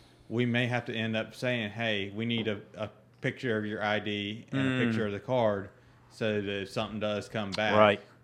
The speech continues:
Speaker 1: Then we've got, got some evidence.
Speaker 2: Mm-hmm. You got some checks and balances there, yeah.
Speaker 1: Yeah.
Speaker 2: Yeah. So, all right, so I'm not going to have people go to your website, but your,
Speaker 1: <laughs>
Speaker 2: uh, so it's,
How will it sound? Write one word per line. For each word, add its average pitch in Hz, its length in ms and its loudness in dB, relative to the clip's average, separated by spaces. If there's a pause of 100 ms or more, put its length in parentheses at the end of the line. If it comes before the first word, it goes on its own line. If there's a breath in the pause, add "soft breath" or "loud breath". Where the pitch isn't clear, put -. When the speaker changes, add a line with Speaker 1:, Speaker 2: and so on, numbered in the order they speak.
(100)
Speaker 1:
Then 104 340 -4
we've 101 220 -4
got, 98 400 -4 (420)
got 101 220 -6
some 107 120 -10
evidence. 101 480 -4
Speaker 2:
Mm-hmm. 113 300 -4
You - 540 -12
got 117 100 2
some 104 120 -10
checks - 240 -4
and 95 100 -10
balances 90 420 -10
there, - 160 -10
yeah. 90 260 -8 (300)
Speaker 1:
Yeah. 92 80 -16
Speaker 2:
Yeah. 85 100 -16 (640 loud breath)
So, 160 200 10
all 196 160 12
right, 156 200 12
so 180 120 6
I'm 196 200 10
not 247 280 8
going 208 300 6
to 185 100 0
have 175 240 8
people 170 200 4
go 143 200 8
to 143 60 8
your 123 160 10
website, 110 560 2 (520)
but - 180 2
your, 113 640 10
Speaker 1:
<laughs> - 0 -
Speaker 2:
uh, 104 460 2 (300 soft breath)
so 123 200 8
it's, - 280 0